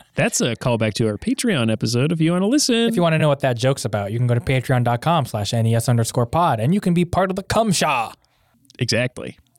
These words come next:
Speaker 1: Um, but so the love drops, I did not know what they were, so I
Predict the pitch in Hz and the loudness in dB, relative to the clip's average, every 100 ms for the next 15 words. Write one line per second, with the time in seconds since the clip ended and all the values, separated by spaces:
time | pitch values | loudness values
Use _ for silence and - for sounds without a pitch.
0 | _ _ 104 95 90 90 - _ _ _ | _ _ -2 0 -2 -6 -10 _ _ _
1 | _ _ 196 170 - 127 113 139 104 - | _ _ -2 -2 -2 -2 2 2 0 -2
2 | 104 104 - - - 104 123 160 170 151 | 0 0 -2 -4 -2 -2 0 0 0 0
3 | 135 117 131 120 - 104 | 0 0 2 0 0 -2